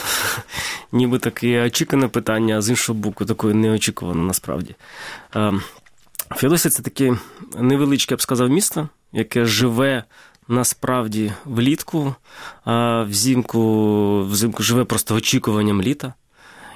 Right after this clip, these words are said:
І, е, протягом півроку всі чекають, коли нарешті настане той місяць, коли поїдуть всі, е, «отдихайки»,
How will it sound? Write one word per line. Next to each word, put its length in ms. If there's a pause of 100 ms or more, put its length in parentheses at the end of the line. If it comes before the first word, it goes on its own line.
(180)
І, 680
е, 500 (140)
протягом 560 (100)
півроку 480
всі 180
чекають, 420
коли 260
нарешті 480
настане 420
той 180
місяць, 340
коли 240
поїдуть 480
всі, 320 (520)
е, 300
«отдихайки», 760